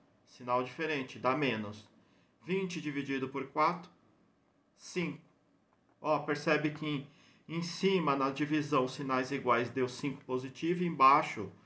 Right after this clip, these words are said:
na divisão, sinal diferente, deu menos cinco, tá? Vamos fazer mais um?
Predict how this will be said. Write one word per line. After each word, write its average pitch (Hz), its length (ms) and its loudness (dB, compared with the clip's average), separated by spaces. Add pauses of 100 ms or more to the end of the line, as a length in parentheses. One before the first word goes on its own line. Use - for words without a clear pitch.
(320)
na 135 160 -4
divisão, 143 500 0
sinal 135 300 2
diferente, 135 540 0
deu 151 200 4
menos 156 360 0
cinco, 131 320 -4 (480)
tá? 165 340 -2 (580)
Vamos 135 200 -8
fazer 131 240 -2
mais 110 260 -4
um? 151 240 0